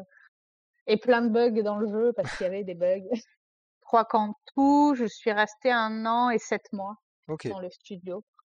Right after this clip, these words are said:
Speaker 1: Euh, vraiment le temps de, euh, prendre, euh, la prod en main et de, et, et de release, quoi. <laughs>
Speaker 2: Tu t'es retrouvée où, du coup ?
Speaker 1: Ah oui, non, je me suis retrouvée au chômage d'abord. J'ai eu une petite période, euh, il me semble quatre mois,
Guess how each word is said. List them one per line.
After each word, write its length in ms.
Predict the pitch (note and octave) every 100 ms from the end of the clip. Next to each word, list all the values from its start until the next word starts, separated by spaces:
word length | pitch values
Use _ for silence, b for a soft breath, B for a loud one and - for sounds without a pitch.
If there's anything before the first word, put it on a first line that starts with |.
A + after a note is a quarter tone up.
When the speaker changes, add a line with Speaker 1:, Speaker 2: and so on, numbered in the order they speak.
| _
Speaker 1:
Euh, 160 | F#3 F3+
vraiment 300 | F#3+ G#3+ B3+
le 160 | B3+
temps 320 | A3 A#3 A#3 B3
de, 180 | G3+
euh, 460 | G#3 A#3 A3+ F3+ F3 F3
prendre, 380 | - G#3+ G#3+ F#3
euh, 160 | F3 F3
la 100 | E3+
prod 400 | - _ G3 F#3
en 200 | F3 F3
main 400 | F3 F3+ G3+ A#3+
et 160 | G3 F3+
de, 340 | E3 D#3 D#3 E3+ _ _ _ _ _ _
et, 140 | F#3 E3+
et 180 | F3+ F#3+
de 80 | G3
release, 520 | G#3 G3 G3+ A#3 F#3
quoi. 240 | - F3 E3+ -
<laughs> 220 | B3+ - _
Speaker 2:
Tu 160 | - C3
t'es 120 | D3+
retrouvée 440 | C#3 - C#3 C3 C3
où, 180 | D3
du 140 | G3 C#3
coup ? 260 | - A3 - _
Speaker 1:
Ah 40 | C5
oui, 180 | A#4+ G#4
non, 120 | F#4+
je 80 | D4
me 60 | C#4+
suis 100 | D#4+
retrouvée 260 | - A4
au 40 | G#4
chômage 400 | F4+ C#4 C#4 F4+
d'abord. 340 | C4 A3 A3+ D4+ B3
J'ai 100 | A#3
eu 40 |
une 120 | A3+
petite 280 | A3 A#3+ _
période, 520 | - A#3+ A#3 A#3 B3 G#3+
euh, 360 | G3 F#3+ F#3+ G3 - G#3+
il 60 |
me 60 | G3
semble 280 | - A3+ A#3
quatre 240 | A#3+ A3 _
mois, 300 | G#3 G#3